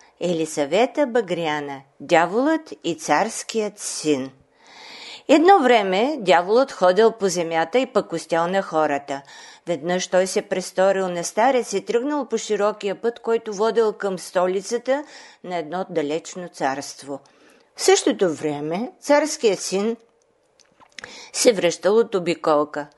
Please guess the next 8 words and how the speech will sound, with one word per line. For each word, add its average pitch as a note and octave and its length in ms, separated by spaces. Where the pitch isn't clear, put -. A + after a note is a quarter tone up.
Когато C4+ 400
минал E4+ 360
с - 80
коня A3 320
си F#3 140
край F3 220
дявола, F#3+ 640
дяволът D#3+ 580